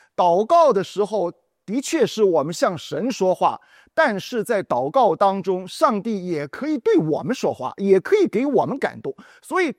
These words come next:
读经、祷告都是双向交流。第二个呢，并非吩咐上帝，乃是领受吩咐。祷告不是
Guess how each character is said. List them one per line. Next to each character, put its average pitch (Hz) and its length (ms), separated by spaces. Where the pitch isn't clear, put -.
读 247 100
经、 330 220
祷 151 180
告 262 160
都 262 140
是 196 100
双 285 220
向 196 200
交 135 200
流。 - 200
第 - 80
二 320 160
个 254 80
呢， 220 180
并 269 240
非 226 300
吩 349 420
咐 262 340
上 160 360
帝， 240 300
乃 156 200
是 214 220
领 160 240
受 330 260
吩 120 240
咐。 123 160
祷 185 280
告 277 320
不 202 300
是 254 460